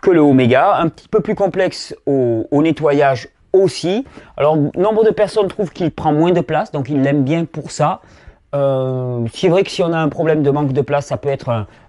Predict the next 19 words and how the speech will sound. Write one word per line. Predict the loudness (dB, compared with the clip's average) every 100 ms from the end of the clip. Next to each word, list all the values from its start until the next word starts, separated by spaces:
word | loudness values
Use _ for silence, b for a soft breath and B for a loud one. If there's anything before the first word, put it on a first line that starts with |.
| -4
un | 0
argument | 0 0 0 2
majeur. | 2 2 2 0 0 B B B B -8
Euh, | -4 -2 -2 -2 -2 -2 -2 -6 B B B -6
l'une | 0 2 4 2
des | 2
choses | 0 -2
qui | -4
plaît | -2 2 2 2
énormément, | -2 -2 -2 -2 -2 -2 -6 _
c'est, | -6 -2 -2 -4 -10
vous | -6
allez | -4
voir | -2 -4 -2
quoi, | -2 0 -4 -14 _ -10
quand | -8
on | -6
le | -2
lance, | -4 -4